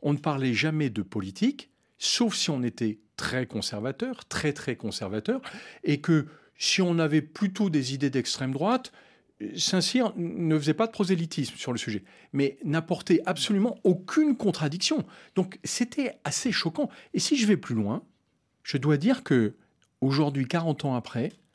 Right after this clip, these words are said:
je ne sais toujours pas dans ma promotion de cent soixante Saint-Cyriens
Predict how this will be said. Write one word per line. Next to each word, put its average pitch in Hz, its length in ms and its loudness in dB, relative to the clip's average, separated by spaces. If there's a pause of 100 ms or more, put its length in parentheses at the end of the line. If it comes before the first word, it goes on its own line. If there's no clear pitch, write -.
(280)
je 123 140 0
ne 160 140 6
sais 160 200 0
toujours 233 400 2
pas 156 160 0
dans 123 100 0
ma 120 140 0
promotion 139 580 0
de 151 200 2 (220)
cent - 300 2
soixante - 640 -4 (140)
Saint-Cyriens 107 580 -2